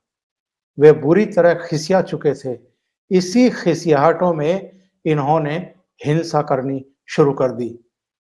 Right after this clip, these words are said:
लाल किले पर हुई हिंसा को पूरे देश ने देखा। इन्होंने सोचा कि इस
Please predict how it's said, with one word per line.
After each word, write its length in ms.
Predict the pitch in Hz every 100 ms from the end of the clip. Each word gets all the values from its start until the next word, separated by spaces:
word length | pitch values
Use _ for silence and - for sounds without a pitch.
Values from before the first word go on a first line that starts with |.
| _ 135
लाल 260 | 147 175
किले 260 | 165 180 180
पर 200 | 180 175
हुई 240 | 147 170
हिंसा 360 | 143 147 156 165
को 120 | 160
पूरे 280 | 156 165 175
देश 300 | 151 160 165
ने 80 | 160
देखा। 480 | 147 135 156 - _ _ _ _ _ _ _ 160
इन्होंने 240 | 160 170
सोचा 360 | 170 175 175 180
कि 220 | 185 180
इस 320 | 175 -